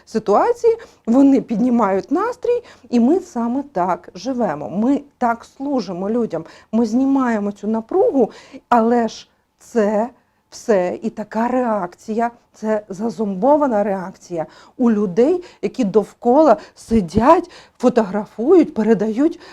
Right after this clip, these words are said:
е, один одному новини, а потім хочуть, щоб вранці всі довкола боялися однаково разом з ними. Ось це означає, що у вас вже є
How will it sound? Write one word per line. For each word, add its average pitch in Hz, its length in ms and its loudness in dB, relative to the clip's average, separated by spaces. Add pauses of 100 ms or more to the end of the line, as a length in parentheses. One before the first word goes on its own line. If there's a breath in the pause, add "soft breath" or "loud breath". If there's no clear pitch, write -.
(120)
е, 202 500 0
один 208 380 2
одному 220 360 4
новини, 220 520 -2
а 214 80 0
потім 254 380 0
хочуть, 294 400 0
щоб 180 260 -14
вранці 226 680 -2 (280 loud breath)
всі - 260 2
довкола 262 500 2
боялися 247 560 4
однаково 202 580 0
разом 185 440 -4
з 185 80 -14
ними. 160 280 -8 (460 loud breath)
Ось - 140 -6
це 196 220 -4
означає, 240 580 -8
що - 280 -14
у 185 80 -10
вас 175 240 -6
вже 170 240 -12
є 185 300 -4